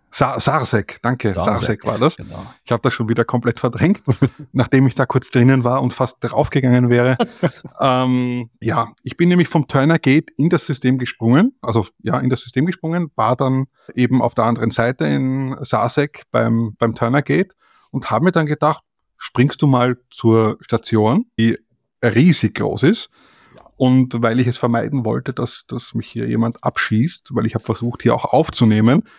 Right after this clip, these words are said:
Speaker 1: springst du mal auf hundert Kilometer zur Station. <laughs> Ja? Was ich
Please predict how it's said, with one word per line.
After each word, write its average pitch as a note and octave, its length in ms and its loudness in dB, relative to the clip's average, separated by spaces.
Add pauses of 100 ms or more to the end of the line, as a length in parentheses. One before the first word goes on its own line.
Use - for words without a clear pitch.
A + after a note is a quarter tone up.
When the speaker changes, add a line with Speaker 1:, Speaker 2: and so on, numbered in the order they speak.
(140)
Speaker 1:
springst - 400 0
du E3 60 4
mal B2 200 2
auf - 160 -6
hundert A#2 260 2
Kilometer G#2+ 640 -2 (460)
zur C3 140 0
Station. A2 580 0 (100)
<laughs> - 100 -20
Ja? E3 280 0 (440)
Was A#2+ 200 -2
ich C#3 240 -2